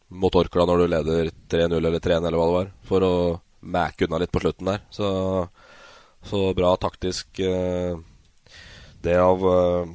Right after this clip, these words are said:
godeste Lund. Så får vi se om disse blir med videre, da, eller om det er en sånn gjesteopptreden, eh,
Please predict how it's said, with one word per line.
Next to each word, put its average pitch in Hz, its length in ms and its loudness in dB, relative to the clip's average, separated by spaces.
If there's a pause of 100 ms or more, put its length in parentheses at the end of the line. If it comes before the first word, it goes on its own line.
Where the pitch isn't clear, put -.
(640)
godeste 92 400 -2
Lund. 104 220 6 (460)
Så 95 480 -6
får 98 140 -2
vi 104 60 4
se - 120 -2
om - 80 2
disse 98 220 -2
blir 101 120 0
med 98 120 0
videre, 95 180 2
da, 117 80 8
eller 101 140 4
om 101 80 -4
det 98 100 4
er 90 220 2
en 90 100 -2
sånn 92 160 -2
gjesteopptreden, 87 720 -2
eh, 87 300 0